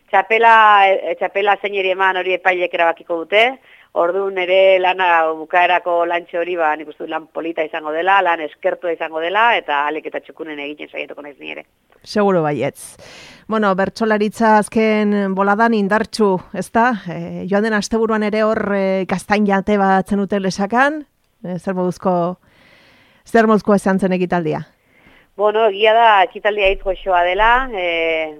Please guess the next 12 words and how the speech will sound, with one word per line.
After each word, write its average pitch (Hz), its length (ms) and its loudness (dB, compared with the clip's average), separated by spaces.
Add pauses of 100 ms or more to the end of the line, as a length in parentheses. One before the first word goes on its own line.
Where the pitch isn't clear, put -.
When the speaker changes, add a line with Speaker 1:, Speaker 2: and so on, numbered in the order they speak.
Speaker 1:
bertsolariak 180 680 -2
ekartzen 175 380 -8
ditugu 175 320 -6
desberdinak 170 680 -4
ere, 180 220 -4 (640)
eh, 170 460 0
publikoak 185 500 -2
hitz 185 240 -8
direla 170 340 -2
dugu, 208 540 -2
eh, 156 400 -4
tokia 175 400 -2